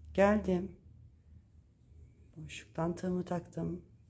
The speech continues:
Bir de zincir çekip kilitledim. Hemen geliyorum sıradan. Bir, iki ve üç tane ikili trabzan yaptım. Motifimi tutuyorum. Arkadan tığımı taktım.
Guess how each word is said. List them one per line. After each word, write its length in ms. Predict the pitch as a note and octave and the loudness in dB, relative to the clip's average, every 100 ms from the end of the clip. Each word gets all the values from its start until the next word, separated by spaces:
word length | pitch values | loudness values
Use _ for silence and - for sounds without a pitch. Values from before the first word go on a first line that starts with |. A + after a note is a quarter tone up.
| - | -2
Bir 240 | A3 E3+ | 0 0
de 60 | D3 | -2
zincir 440 | C#3+ C#3+ C#3 D#3+ | -2 -2 0 -4
çekip 360 | - - - - | -6 -10 -12 -14
kilitledim. 460 | - - F3 E3+ F#3 | -20 -10 -8 -6 -10
Hemen 420 | - F#3 D#3+ D3+ | 0 2 4 2
geliyorum 440 | - - D3 D#3+ D#3 | 0 -2 -2 -2 -4
sıradan. 880 | - E3+ D3 - G1+ G#1+ F#3 A3 - - - - - _ - - | 0 0 2 0 0 0 0 0 -4 -20 -20 -20 -20 _ -20 -10
Bir, 680 | C#3+ C#3 D#3 F3+ G#3 - - - - _ - - _ _ _ - - - _ _ _ - _ - _ | -4 0 2 0 -2 -6 -8 -14 -20 _ -20 -20 _ _ _ -20 -20 -20 _ _ _ -20 _ -20 _
iki 720 | - - D#3+ D#3+ E3 F#3 A3 - - - | -16 -10 -2 0 2 0 -4 -8 -20 -8
ve 180 | E3 F3+ G#3 - - - - _ _ | -6 -4 -6 -14 -20 -20 -20 _ _
üç 160 | - D#3+ | -8 -8
tane 260 | - D3 D#3 | -2 0 0
ikili 220 | D#3 F#3 | -4 -8
trabzan 480 | - D3 C#3+ - - | -2 -2 -2 -6 -8
yaptım. 420 | - - - - - - _ _ _ _ _ _ | -10 -16 -20 -20 -20 -20 _ _ _ _ _ _
Motifimi 460 | - G#3 - - E3 | -2 0 -2 -4 -4
tutuyorum. 480 | - - D3+ D#3 - | -4 -8 -6 -4 2
Arkadan 500 | G3+ G#3 F3 D#3+ D#3 | 2 4 2 0 0
tığımı 280 | D#3+ D#3+ D3+ | -2 -2 -2
taktım. 460 | E3+ - - G#3+ | -4 -6 -4 -4